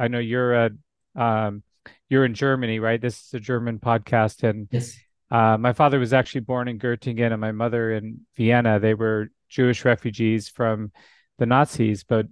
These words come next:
Speaker 1: their, their parents were in academics. My father's, uh, father, my grandfather was a professor in Göttingen in physics, and my great-grandfather was a professor in physics in Germany, and,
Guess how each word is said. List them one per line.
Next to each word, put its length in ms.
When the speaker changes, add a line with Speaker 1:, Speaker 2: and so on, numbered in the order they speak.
Speaker 1:
their, 460
their 500
parents 560
were 340
in 160
academics. 680
My 300
father's, 640
uh, 320
father, 340
my 140
grandfather 580
was 160
a 60
professor 420
in 80
Göttingen 480
in 80
physics, 560
and 160
my 80
great-grandfather 800
was 180
a 60
professor 600
in 160
physics 460
in 80
Germany, 540
and, 200